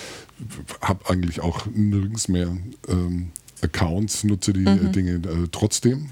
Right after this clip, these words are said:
Speaker 2: Mhm.
Speaker 1: Aber, ähm, ich will nicht, dass mir permanent irgendwelche Sachen in die Timeline, äh, gespült
Speaker 2: Mhm.
Speaker 1: werden, die praktisch d-, äh, meinen Bestätigungsfehler permanent, äh,
Speaker 2: Ja.
Speaker 1: <laughs> erfüllen.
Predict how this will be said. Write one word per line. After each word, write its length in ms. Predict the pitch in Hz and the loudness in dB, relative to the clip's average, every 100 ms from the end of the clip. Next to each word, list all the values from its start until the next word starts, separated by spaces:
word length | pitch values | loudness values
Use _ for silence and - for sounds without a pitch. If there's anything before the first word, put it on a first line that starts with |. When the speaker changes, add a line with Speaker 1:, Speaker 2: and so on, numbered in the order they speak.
| - | 0
Speaker 2:
Mhm. 260 | 220 208 202 | 4 4 4
Speaker 1:
Aber, 200 | 87 90 | 4 4
ähm, 840 | 90 87 87 87 85 87 87 85 87 101 | 2 2 0 0 0 0 0 -4 -6 -6
ich 160 | 92 - | -4 0
will 100 | 90 | 2
nicht, 220 | 92 87 | 2 0
dass 160 | 85 - | -2 0
mir 360 | 90 85 85 82 - - - - - - | 0 0 -2 -4 -12 -18 -16 -16 -18 -8
permanent 560 | - 90 87 87 90 - | -2 0 0 0 -2 -4
irgendwelche 500 | - 90 90 85 80 | 0 0 2 0 0
Sachen 320 | 85 - 92 101 | -2 0 0 0
in 120 | 90 | 0
die 100 | 85 | -2
Timeline, 720 | - 82 90 92 92 87 95 85 | -2 0 0 0 -2 -2 -2 0
äh, 20 | |
gespült 380 | - 240 220 247 | 6 6 6 4
Speaker 2:
Mhm. 100 | 240 | 4
Speaker 1:
werden, 320 | 92 95 95 95 - | 2 2 -2 -4 -2
die 240 | 85 85 85 87 | 0 0 -4 -8
praktisch 760 | - 85 - 87 - - - - - - - - 120 | -6 -6 -6 -4 -4 -4 -10 -18 -18 -18 -18 -16 -4
d-, 40 | - | -4
äh, 320 | 82 82 80 | 0 0 0
meinen 380 | 80 85 80 92 | 0 0 0 0
Bestätigungsfehler 1040 | 90 87 - 90 110 98 90 - 87 87 87 | 0 0 2 0 0 -2 -2 0 2 2 0
permanent, 800 | - 92 92 90 98 - - - - - | -2 -2 0 0 0 0 -4 -6 0 6
äh, 140 | 233 | 8
Speaker 2:
Ja. 380 | 240 220 - 220 | 8 6 4 4
Speaker 1:
<laughs> 40 | |
erfüllen. 500 | 233 104 113 110 135 | 4 4 4 4 2